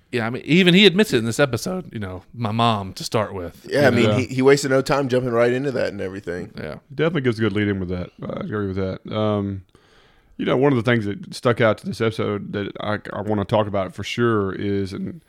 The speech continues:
Speaker 3: I, I'm kinda indifferent, and so I'm very curious about your opinion,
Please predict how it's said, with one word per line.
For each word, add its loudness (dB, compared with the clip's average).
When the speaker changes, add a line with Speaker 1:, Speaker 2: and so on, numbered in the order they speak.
Speaker 3:
I, -2
I'm 0
kinda 2
indifferent, 2
and -4
so -2
I'm -2
very 6
curious 0
about -4
your -4
opinion, -4